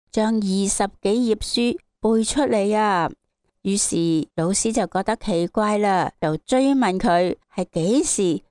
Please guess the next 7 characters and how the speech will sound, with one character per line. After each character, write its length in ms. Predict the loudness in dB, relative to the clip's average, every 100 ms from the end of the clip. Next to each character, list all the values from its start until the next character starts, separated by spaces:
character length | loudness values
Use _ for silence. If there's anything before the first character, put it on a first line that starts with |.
| _
背 200 | -2 0
熟 300 | 0 0 -2 -2
呢 140 | 0
一 60 | 0
啲 280 | 0 -2 -2
書 360 | -2 -2 -2 0
㗎？ 640 | 0 0 0 0 -2